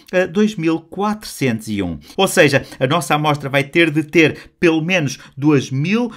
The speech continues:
quatrocentos e uma pessoas para que a nossa margem de erro não ultrapasse os dois por cento. Agora, é claro que a Diana, quando ela faz a sua amostra, quando ela retira a sua amostra,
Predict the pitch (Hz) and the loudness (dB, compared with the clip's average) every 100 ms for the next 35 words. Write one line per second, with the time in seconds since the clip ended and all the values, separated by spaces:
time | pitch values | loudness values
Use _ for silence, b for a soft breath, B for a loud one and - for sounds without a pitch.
0 | B - 135 131 - - 202 147 113 110 | B -4 -2 -2 -6 -6 -4 -4 -4 0
1 | 107 147 147 - 185 208 214 B B _ | 0 -2 -4 -2 2 2 0 B B _
2 | 226 220 220 214 220 214 - 226 180 151 | 2 2 2 2 2 2 -4 0 2 0
3 | 147 180 143 127 127 156 123 135 135 B | -2 -2 2 2 0 -2 2 2 0 B
4 | B 170 220 220 202 - 135 127 - - | B 0 2 2 -2 0 0 0 -4 -8
5 | 147 110 101 143 110 - - - 82 76 | -8 -4 2 2 0 -8 -14 -10 -10 -12
6 | - _ _ _ _ B 151 165 147 110 | -18 _ _ _ _ B 0 4 6 6
7 | 107 B 165 147 - 135 165 175 - 170 | 2 B 0 0 2 6 6 6 2 -2
8 | 190 B B 110 107 107 165 220 254 262 | -2 B B -2 0 4 6 6 4 2
9 | - - 131 139 233 208 151 160 143 117 | -2 2 2 4 4 4 2 4 4 2
10 | 117 131 113 139 196 226 190 147 147 143 | -4 0 2 2 0 -2 -2 0 2 0
11 | - 240 190 123 - 151 170 190 220 | -2 0 2 2 0 0 0 0 -2